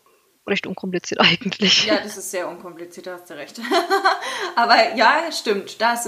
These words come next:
Speaker 2: du absolut recht. Na, hätte ja sein können, dass du noch irgendwie sowas Spezielles machst oder anfertigst dann auch. Aber nee,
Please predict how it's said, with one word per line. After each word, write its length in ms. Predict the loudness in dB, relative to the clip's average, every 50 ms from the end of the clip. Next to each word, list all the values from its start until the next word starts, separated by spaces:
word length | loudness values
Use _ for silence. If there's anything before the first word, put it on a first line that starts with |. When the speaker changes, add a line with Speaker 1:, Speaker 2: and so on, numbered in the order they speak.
| -8 -6
Speaker 2:
du 80 | -4 -4
absolut 460 | -4 -4 -4 -8 -8 -8 -10 -8 -10
recht. 160 | -10 -8 -2 2
Na, 60 | 4
hätte 200 | 4 4 4 4
ja 80 | 2 4
sein 200 | 4 4 2 2
können, 160 | 0 0 -2
dass 160 | -2 -4 -4
du 100 | -6 -6
noch 140 | -6 -6 -6
irgendwie 420 | -6 -6 -8 -8 -10 -8 -6 -6 -6
sowas 420 | -4 -6 -6 -6 -6 -6 -8 -10
Spezielles 520 | -10 -8 -8 -8 -4 -4 -4 -4 -2 0
machst 220 | 0 0 0 0 -6
oder 120 | -6 0 0
anfertigst 540 | 0 0 -2 -6 -6 -4 -4 -6 -8 -6
dann 120 | -6 -6 -6
auch. 140 | -6 -8 -12 -14 -18 -18 -16 -6 0
Aber 260 | 2 4 4 4 2 2
nee, 260 | 0 -4 -6 -8